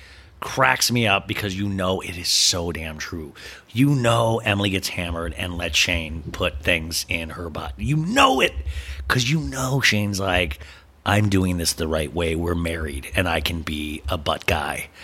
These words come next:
In the right, in the Lord's eyes, I am doing the butt stuff in the right way. <laughs> Oh my God. I just, I hope this is, I hope this is the clip they use for me when, uh, when I pass.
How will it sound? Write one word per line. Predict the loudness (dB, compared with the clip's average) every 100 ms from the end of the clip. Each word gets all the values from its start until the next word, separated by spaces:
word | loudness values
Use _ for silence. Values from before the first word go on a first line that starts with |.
| -20 -20 -18 -2
In | 0 2
the | 2
right, | 4 4 6
in | 6
the | 6
Lord's | 6 6 6 4 2
eyes, | 6 6 6 2 0
I | 0
am | 2 0 0
doing | 2 2 2 0 -2
the | -2
butt | 2 2 2
stuff | 0 0 -4 -6
in | -6 -4
the | -4
right | -4 0 0 0 -4 -6
way. | -2 -2 -4 -8 -8
<laughs> | -10 -4 -4 -2 -4 -4 -6 -6 -6 -4 -4 -2 -4 0
Oh | 2 2 -2
my | -4
God. | -2 -2 0 -4 -4
I | -2 0
just, | -2 -4 -4 -4
I | -4
hope | -4 -6
this | -6 -4
is, | -4 -6 -6 -10 -12 -18 -2
I | 4
hope | 4 4
this | 2 2
is | 0
the | -2
clip | -2 2
they | 0
use | 2 2 2
for | 0
me | -2 -2 -2 -2
when, | -2 -2 -4
uh, | -4 -4
when | -4
I | -6
pass. | -2 -2 0 -2